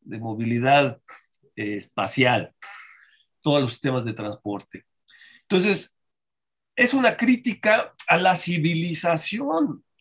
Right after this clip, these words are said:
capitalista que justamente ha ido construyéndonos necesidades,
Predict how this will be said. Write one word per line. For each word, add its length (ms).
capitalista 1040
que 80
justamente 720
ha 220
ido 220
construyéndonos 1080
necesidades, 1120